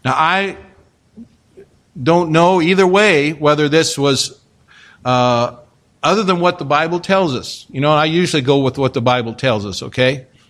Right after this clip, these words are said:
The Bible tells us that this was a pool of water where the angel would come down at certain seasons, trouble the water, and whosoever was first after troubling the water would be made whole. Now, how that happened, I'm not sure.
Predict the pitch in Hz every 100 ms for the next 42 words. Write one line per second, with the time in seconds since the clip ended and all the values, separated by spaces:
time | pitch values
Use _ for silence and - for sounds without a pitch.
0 | _ _ _ _ 139 143 170 202 196 196
1 | 165 123 147 - 127 - - _ _ -
2 | 135 147 156 180 - 180 160 160 131 117
3 | 139 143 127 127 147 160 165 160 170 170
4 | 143 123 135 135 - 151 165 - 131 123
5 | 147 156 - - - - - 143 156 170
6 | 151 135 143 139 156 160 160 156 175 170
7 | - - 156 156 - 202 165 160 - 143
8 | 147 - 147 - 160 170 175 170 156 135
9 | 151 160 - - 135 139 147 143 147 175
10 | 190 107 - _ _ _ _ _ _ _
11 | _ 98 90 135 147 151 151 160 170 180
12 | 165 160 190 190 - 226 135 -